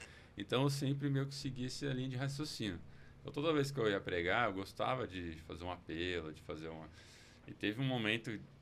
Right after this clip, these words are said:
que aí foi uma prova de fé muito grande da minha vida, foi quando eu fui pregar na, numa vigília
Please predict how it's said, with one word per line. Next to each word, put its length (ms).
que 160
aí 160
foi 200
uma 120
prova 300
de 80
fé 240
muito 240
grande 380
da 120
minha 220
vida, 400
foi 100
quando 260
eu 600
fui 80
pregar 320
na, 380
numa 180
vigília 560